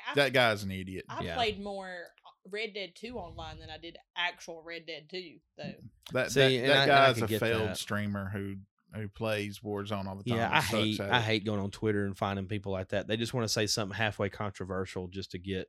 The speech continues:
Speaker 3: notice.
Speaker 2: yeah,
Speaker 3: And that's
Speaker 2: he's
Speaker 3: all
Speaker 2: wanting
Speaker 3: it
Speaker 2: views.
Speaker 3: is.
Speaker 2: That's all he's wanting.
Speaker 3: Yeah.
Speaker 2: Um, if you can find his name, I'll call him out.
Speaker 3: Yeah, I,
Speaker 2: Right here on the
Speaker 3: I'm not, I'm not
Speaker 2: podcast.
Speaker 3: that worried about it.
Speaker 2: Anyway. <laughs>
Speaker 1: But yeah,
Speaker 2: Like
Speaker 1: I
Speaker 2: he would care. But
Speaker 1: Right.
Speaker 2: anyway, uh,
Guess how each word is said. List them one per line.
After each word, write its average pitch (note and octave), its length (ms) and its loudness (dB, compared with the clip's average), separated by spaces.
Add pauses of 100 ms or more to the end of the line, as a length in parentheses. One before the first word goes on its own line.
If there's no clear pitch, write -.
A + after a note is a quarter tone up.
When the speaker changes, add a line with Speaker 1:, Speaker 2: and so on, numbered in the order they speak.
(120)
Speaker 3:
notice. F#2 540 -6 (200)
Speaker 2:
yeah, C#3+ 160 6
Speaker 3:
And C#3 80 8
that's C3+ 100 6
Speaker 2:
he's C3 80 2
Speaker 3:
all B2+ 140 6
Speaker 2:
wanting G#2+ 160 -2
Speaker 3:
it F#2 100 -2
Speaker 2:
views. F#2+ 220 -4
Speaker 3:
is. - 120 -14
Speaker 2:
That's A2+ 200 -2
all G2 120 0
he's F#2+ 140 -8
wanting. F#2 280 -10 (100)
Speaker 3:
Yeah. F#2 300 -8
Speaker 2:
Um, G2+ 380 2 (460)
if - 120 -16
you E3+ 60 -4
can - 80 -18
find C#3+ 180 4
his A2+ 120 0
name, C3 120 0
I'll A#2 100 0
call G#2 200 -4
him G#2 100 -4
out. A2 200 -6 (340)
Speaker 3:
Yeah, F2+ 300 -4
I, F#2+ 40 -4
Speaker 2:
Right G#2+ 240 4
here A#2+ 140 2
on A#2+ 60 0
the A#2 60 -4
Speaker 3:
I'm F#2+ 60 -4
not, G2+ 280 0
I'm G2+ 80 -2
not F#2 120 -6
Speaker 2:
podcast. - 40 -12
Speaker 3:
that F#2 140 -4
worried F2 200 -6
about F2+ 280 -10
it. F2+ 100 -8 (640)
Speaker 2:
Anyway. A#2 260 -4
<laughs> - 60 -14 (600)
Speaker 1:
But G2+ 100 -4
yeah, F#3+ 160 -2
Speaker 2:
Like A#2 140 6
Speaker 1:
I - 20 -4
Speaker 2:
he A#2 100 0
would F#2+ 200 -4
care. G2 260 -4
But G#2 180 -6
Speaker 1:
Right. - 120 -14
Speaker 2:
anyway, C3 420 2
uh, G2+ 240 2